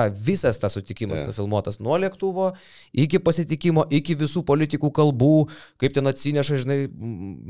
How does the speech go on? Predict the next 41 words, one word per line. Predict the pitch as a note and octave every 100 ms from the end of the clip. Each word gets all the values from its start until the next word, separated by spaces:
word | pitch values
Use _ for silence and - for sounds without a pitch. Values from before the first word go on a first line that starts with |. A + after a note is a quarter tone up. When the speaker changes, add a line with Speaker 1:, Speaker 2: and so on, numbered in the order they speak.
| A2+
Speaker 1:
maišą | B2 C#3 D3+
kinderių | C#3 - D#3 C#3 C3+
kažkoks | C3+ - -
politikas | - C#3 C#3 C3+ C#3 D3+
ir | C#3
sako, | C3+ C#3+ D#3+
"Čia | - D3 A3 A3 G3
buvo | A2 G#3+ B3 G#3 G#3+ G#3 F#3+ - _ _
garbingas | D3 F#3+ A#3 A3 G#3+ A3
klubas, | - G2+ A#3+ A3+ G3 E3 A#2+ - - _
o | C#3 F#3+
dabar | A3 G#3 A#3 G3+
liko | E3+ F3 G3 F3+ F3
tik | E3+ G3+ -
tai | F3+ E3+
va | C3 D#3+
tokie | B3 A#3+ B3+ B3
kiaušiniai", | C4 B3 A3 B3+ A3 G3+ F3 C#3 A2+
žinai, | A2+ A#2
ir | A#2
ten | A#2 A#2+
kažką | A2+ C3 A#2
Speaker 2:
Jo. |
Speaker 1:
maivosi. | G#2+ A2+ A2+ G#2+ G#2 G2 - - -
Ateina | - - C3+ C3
Šaptajus, | - - A#2+ B2 B2 A#2
tada | A2+ A#2+ B2 - - -
verčia | G2+ B2 C3 C#3
visus, | A#2+ - C3 -
e, | B2 A#2+ -
Žalgirio | G2 A2 B2+ B2+ B2+
žaidėjus | A#2 B2 G#2 A#2+ A#2+
vieną | A#2 B2+
po | A#2
kito | G#2+ -
stot | A2+ A#2+ -
prie | A2+
mikrofono | A2 G#2+ G2+ A2+ B2
ir | G#2+
prisipažint, | - A2 A#2+ A#2 A#2+ C#3+
kad | A#2+